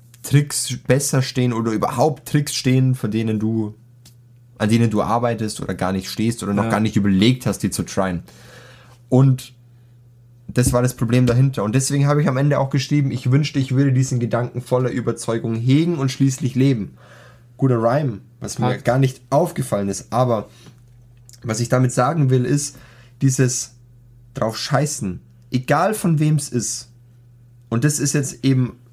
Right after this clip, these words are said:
Speaker 1: das Wichtige, weil der Chor dahinter war in Bezug auf Attraktivität. Was wirkt
Speaker 2: Ja.
Speaker 1: gut? Dass es da egal ist, wie das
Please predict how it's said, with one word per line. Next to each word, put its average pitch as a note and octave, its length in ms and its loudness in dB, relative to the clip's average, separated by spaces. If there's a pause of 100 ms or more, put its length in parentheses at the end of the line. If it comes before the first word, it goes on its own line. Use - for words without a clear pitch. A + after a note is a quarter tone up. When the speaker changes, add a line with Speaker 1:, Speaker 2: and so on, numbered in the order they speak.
(120)
Speaker 1:
das A#2+ 180 -4
Wichtige, B2+ 380 -2
weil G2+ 100 0
der A2 100 -2
Chor D3 200 0
dahinter C3+ 380 0
war A#2+ 200 0
in B2 120 0
Bezug C#3+ 400 -2
auf A2+ 280 -2 (120)
Attraktivität. A#2 960 -8
Was C3 280 -8
wirkt B2 260 -2
Speaker 2:
Ja. A#2+ 200 2
Speaker 1:
gut? - 220 -4 (1160)
Dass A2+ 180 -4
es B2 180 -2
da C3+ 260 0
egal G2+ 440 -2
ist, - 440 -10
wie G#2+ 120 -4
das - 420 -6